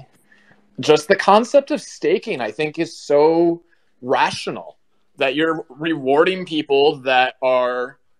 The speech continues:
loyal adopters to your project or to your community. So for those that may not be familiar, basically staking is taking your supply out of the market,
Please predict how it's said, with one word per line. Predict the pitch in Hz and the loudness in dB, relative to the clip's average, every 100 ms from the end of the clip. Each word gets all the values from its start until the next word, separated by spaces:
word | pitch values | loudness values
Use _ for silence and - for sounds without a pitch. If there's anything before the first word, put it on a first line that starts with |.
| _ - | _ -12
loyal | 143 139 147 156 160 | -6 -2 0 0 0
adopters | 135 127 113 - 120 139 139 - - | -2 -2 -2 -6 -8 -8 -8 -18 -12
to | 110 120 | -10 -6
your | 135 | -4
project | 147 151 170 175 117 104 | -2 2 2 2 -4 -8
or | 120 | -10
to | 127 131 | -10 -8
your | 120 131 | -6 -6
community. | 139 135 139 190 139 90 107 _ _ _ | -8 -8 -8 -8 -8 -12 -20 _ _ _
So | - 131 131 127 127 - | -4 2 2 2 -2 -4
for | - 143 | -4 0
those | 139 143 143 | 2 2 0
that | 135 127 | -4 -4
may | 127 127 | -4 0
not | 123 120 | 0 0
be | 127 | -6
familiar, | 123 113 113 117 117 | -8 -6 -2 -2 -2
basically | 113 123 - 120 - 117 120 123 - _ _ _ | -4 -4 -6 -10 -6 -4 -2 -4 -10 _ _ _
staking | - - 143 143 147 139 139 | -20 -2 0 0 -2 -6 -6
is | 127 123 | -8 -8
taking | - 147 147 170 165 | -2 -2 0 -4 -2
your | 147 143 | 0 0
supply | 147 180 175 123 117 117 - | 0 -6 -2 0 2 0 -2
out | 117 127 | -2 0
of | 160 170 | 0 -2
the | 170 | -2
market, | 120 107 110 113 | -2 -2 -6 -8